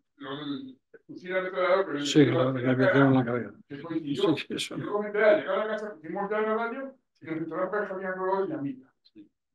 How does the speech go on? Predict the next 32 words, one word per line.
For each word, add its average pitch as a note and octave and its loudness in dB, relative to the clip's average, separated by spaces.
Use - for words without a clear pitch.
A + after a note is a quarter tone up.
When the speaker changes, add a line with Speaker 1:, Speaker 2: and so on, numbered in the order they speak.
Speaker 1:
Ahí C#3 -4
es - -6
que - -14
me B2 -12
fue C#3+ -4
Speaker 2:
Casi F3+ 6
tres F3 10
toneladas, C#3+ 8
¿eh? D3+ 2
Speaker 1:
haciendo F3+ 0
controles. - -10
Speaker 2:
Casi B2+ -12
tres D3 -4
toneladas. - -4
Se D#3 6
recuperó D3 10
casi F#3 6
toda, C#3+ 6
¿eh? D3 -8
Hay D#3 8
otra F#3 6
cosa F#3+ 4
que D3+ 6
a, C#3 8
a, B2+ -2
a - -20
tenor D3+ 8
de D#3+ 10
lo D#3+ 10
que D#3 4
está D3+ 2
contando D#3 4